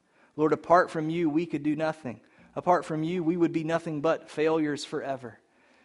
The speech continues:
And yet, you have redefined it all by sending Jesus to die for us and rise again, and then sending your Spirit upon us who believe. We are raised up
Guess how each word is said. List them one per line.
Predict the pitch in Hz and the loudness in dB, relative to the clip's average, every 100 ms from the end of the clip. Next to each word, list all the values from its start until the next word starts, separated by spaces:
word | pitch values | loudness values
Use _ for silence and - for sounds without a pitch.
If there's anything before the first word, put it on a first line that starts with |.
| _ | _
And | - 151 139 | -4 -2 -2
yet, | 151 165 135 - | 0 0 0 -4
you | 175 | -10
have | 160 147 | -8 -10
redefined | 135 151 180 151 - 160 165 160 | -6 -4 -4 -6 -6 -4 -2 -2
it | 143 | -2
all | 147 165 175 139 110 - _ _ _ _ _ _ _ _ - | 0 2 2 0 -4 -20 _ _ _ _ _ _ _ _ -14
by | - | -12
sending | - - 190 175 165 | -8 -4 -4 -2 -4
Jesus | 131 151 170 156 - - - _ _ _ | -4 -6 -6 -10 -14 -20 -20 _ _ _
to | - | -10
die | 139 151 | 0 0
for | 160 160 | 2 0
us | 147 147 | -2 -2
and | 143 | -2
rise | 139 147 143 | 0 0 -2
again, | 135 131 151 135 | -8 -8 -4 -4
and | 147 | -2
then | 156 | -4
sending | - - 190 190 180 147 - - | -6 -4 -2 0 -2 -4 -12 -4
your | 165 165 | 0 0
Spirit | - - 175 180 156 | -2 -4 0 2 2
upon | 143 156 151 | -2 -2 0
us | 151 156 - | 0 -2 -4
who | 160 | -4
believe. | 143 143 165 190 147 | -2 0 -2 -2 -4
We | 131 190 190 - | -4 -6 -6 -6
are | 139 | -6
raised | 135 185 190 156 147 | -2 2 2 0 -4
up | 170 165 - | -2 -2 -4